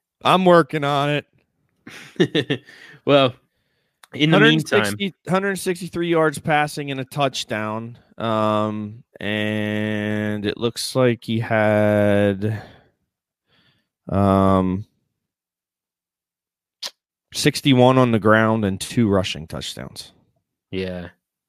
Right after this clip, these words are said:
Speaker 2: So the rushing touchdown, that was the big thing.
Speaker 1: Yep.
Speaker 2: Yeah.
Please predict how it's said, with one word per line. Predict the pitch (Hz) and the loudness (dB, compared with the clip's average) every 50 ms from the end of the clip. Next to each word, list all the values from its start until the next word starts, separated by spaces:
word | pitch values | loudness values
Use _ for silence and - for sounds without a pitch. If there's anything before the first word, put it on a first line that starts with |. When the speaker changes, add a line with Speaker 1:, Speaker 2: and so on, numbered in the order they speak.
| _ | _
Speaker 2:
So | _ - - 120 | _ -8 -4 -4
the | 120 117 | -2 2
rushing | 117 147 170 175 - 156 117 113 | 2 2 2 2 2 -2 -2 -2
touchdown, | - 104 101 - - 101 95 101 101 | -2 -4 -4 -4 -6 -8 -8 -6 -2
that | 107 120 131 | 0 0 0
was | 113 - | 0 -2
the | - 95 | -6 -8
big | 90 98 101 101 87 - | -6 -6 -6 -6 -8 -12
thing. | - 82 82 85 82 - _ _ _ _ _ _ _ | -18 -18 -16 -16 -18 -20 _ _ _ _ _ _ _
Speaker 1:
Yep. | - - - _ _ _ _ _ _ _ _ _ _ _ _ _ _ | -8 -8 -8 _ _ _ _ _ _ _ _ _ _ _ _ _ _
Speaker 2:
Yeah. | 90 85 87 85 82 87 | -14 -12 -12 -12 -12 -14